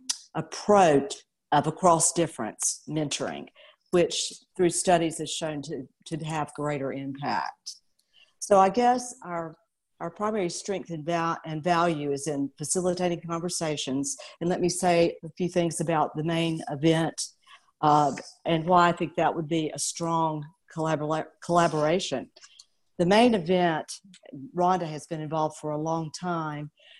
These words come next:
and we are especially excited because it's a woman-led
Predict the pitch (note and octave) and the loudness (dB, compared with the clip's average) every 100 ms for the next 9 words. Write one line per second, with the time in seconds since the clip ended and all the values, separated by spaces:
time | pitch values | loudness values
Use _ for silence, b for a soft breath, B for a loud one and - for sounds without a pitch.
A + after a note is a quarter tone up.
0 | b E3 E3 D#3 - _ _ _ _ G3 | b -4 -2 -2 -8 _ _ _ _ 6
1 | F3+ - - - G#3+ G#3+ G3 E3+ - - | 6 2 -6 4 4 6 4 2 0 -4
2 | E3 D#3 D3+ C#3+ E3 D#3 C3+ D#3 D3 E3 | -4 -2 -4 -6 -6 -4 -4 -4 0 2
3 | E3+ D#3+ D#3 D#3 D#3+ | 2 2 2 2 2